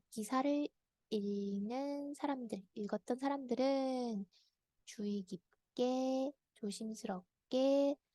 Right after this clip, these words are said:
laughed out loud, 웃었습니다. 크게. 그러면 요때 powerfully는 여기까지 범주가 미치는 것으로 판단해야 안 어색하겠죠?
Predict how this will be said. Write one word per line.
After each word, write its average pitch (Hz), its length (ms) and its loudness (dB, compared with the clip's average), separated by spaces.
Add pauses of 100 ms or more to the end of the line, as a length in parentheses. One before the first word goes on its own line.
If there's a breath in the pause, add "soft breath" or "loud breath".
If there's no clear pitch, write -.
(360)
laughed 233 680 2
out 185 460 -4
loud, - 540 -10 (340)
웃었습니다. 202 1500 0 (1700)
크게. 320 680 2 (240)
그러면 254 340 -2
요때 269 520 2 (540)
powerfully는 262 1040 0 (160)
여기까지 208 840 -4 (100)
범주가 214 480 -4
미치는 196 580 -6
것으로 190 360 -8
판단해야 226 580 -6
안 185 240 -6
어색하겠죠? 240 840 0